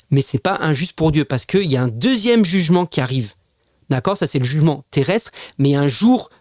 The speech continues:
la Bible nous dit que tout être humain passera en jugement devant Dieu. Et cette fois-ci, le jugement final qui détermine justement, euh, notre en-, entrée au paradis ou si on n'y rentre pas,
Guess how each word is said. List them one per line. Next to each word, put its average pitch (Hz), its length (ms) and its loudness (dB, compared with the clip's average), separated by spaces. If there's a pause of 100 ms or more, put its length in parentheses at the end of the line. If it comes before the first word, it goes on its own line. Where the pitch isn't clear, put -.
la 139 100 -2
Bible 180 180 2
nous 151 80 4
dit 165 160 -2
que - 280 0 (100)
tout 254 240 0
être 214 220 0
humain 165 220 2 (340)
passera 185 460 -2
en 156 120 2
jugement 156 440 0
devant 135 240 0
Dieu. 117 140 -4 (280)
Et 135 60 0
cette 165 200 -2
fois-ci, 185 380 -2
le 143 180 2
jugement 190 440 2
final 214 360 -2
qui - 180 -6
détermine 196 580 2
justement, 196 580 0 (420)
euh, 135 340 -2
notre 156 340 0
en-, 160 160 -2
entrée 160 480 -2
au 143 80 0
paradis 139 580 -2
ou 160 160 2
si 160 400 -2 (260)
on 131 360 0
n'y 123 180 2
rentre 127 240 -2
pas, 254 240 -2